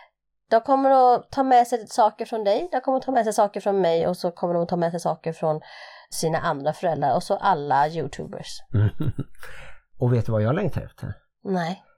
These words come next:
Speaker 2: Jag längtar efter tills jag kan säga, när du säger att jag har ju varit förälder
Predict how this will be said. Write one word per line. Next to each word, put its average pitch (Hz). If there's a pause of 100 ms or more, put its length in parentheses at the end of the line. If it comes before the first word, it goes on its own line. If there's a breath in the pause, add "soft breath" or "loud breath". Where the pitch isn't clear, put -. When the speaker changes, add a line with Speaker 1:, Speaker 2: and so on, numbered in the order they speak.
Speaker 2:
Jag 120
längtar 139
efter 101
tills -
jag 90
kan 104
säga, 98 (160)
när 110
du 113
säger 92
att 92 (680)
jag 107
har 98
ju 98
varit 110
förälder 98